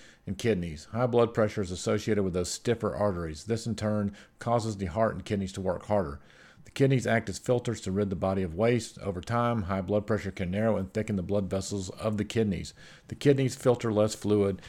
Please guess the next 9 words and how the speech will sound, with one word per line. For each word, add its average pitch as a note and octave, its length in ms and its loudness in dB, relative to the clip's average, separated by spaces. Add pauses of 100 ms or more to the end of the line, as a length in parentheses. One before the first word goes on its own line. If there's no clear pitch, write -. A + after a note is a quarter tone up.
(300)
and G2+ 240 2
waste A2 260 4
builds G#2 260 6
up F#2+ 160 2
in F#2+ 60 2
the F#2 80 4
blood. E2+ 500 0
The F#2+ 100 -2
kidneys A#2+ 360 6